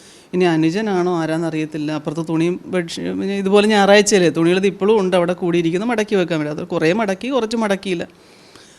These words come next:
അതിൻ്റെ കൂട്ടത്തിലുണ്ടായിരുന്ന എൻ്റെ ഒരു ഫ്രോക്ക്, ആ, ഒരു ഷോൾ, ആ, ബെഡ്ഷീറ്റ്, ഇതെല്ലാം ആക്കി പൊതിഞ്ഞെടുത്തിട്ടൊക്കെയാണ് അവർ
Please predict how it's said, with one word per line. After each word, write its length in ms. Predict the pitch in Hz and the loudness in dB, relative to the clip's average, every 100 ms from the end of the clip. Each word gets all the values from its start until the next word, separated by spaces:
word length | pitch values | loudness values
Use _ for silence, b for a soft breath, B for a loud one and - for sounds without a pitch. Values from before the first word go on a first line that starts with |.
| B 165 | B -6
അതിൻ്റെ 280 | 156 165 | -2 -2
കൂട്ടത്തിലുണ്ടായിരുന്ന 760 | 196 190 196 202 190 190 190 196 | -2 -2 -2 -2 -2 0 0 0
എൻ്റെ 280 | 185 175 185 | -2 0 0
ഒരു 300 | 180 190 - | 2 -2 -4
ഫ്രോക്ക്, 520 | 180 165 160 - 160 190 B B B B 180 | 0 2 0 -2 -6 -6 B B B B -4
ആ, 320 | 170 160 170 | -2 -2 -2
ഒരു 140 | 170 | -4
ഷോൾ, 440 | 160 - 165 156 160 | -4 0 2 2 2
ആ, 720 | 180 254 - 156 156 151 151 | 0 -10 -12 -8 -4 -4 -2
ബെഡ്ഷീറ്റ്, 580 | 156 160 - 165 151 170 | -2 -2 -2 -2 -2 -2
ഇതെല്ലാം 380 | 170 165 190 214 | -2 0 2 2
ആക്കി 260 | 190 190 | 0 -4
പൊതിഞ്ഞെടുത്തിട്ടൊക്കെയാണ് 1040 | 208 196 190 202 190 202 202 196 202 185 185 | -6 -4 -4 -6 -8 -12 -12 -12 -10 -10 -10
അവർ 200 | 185 | -10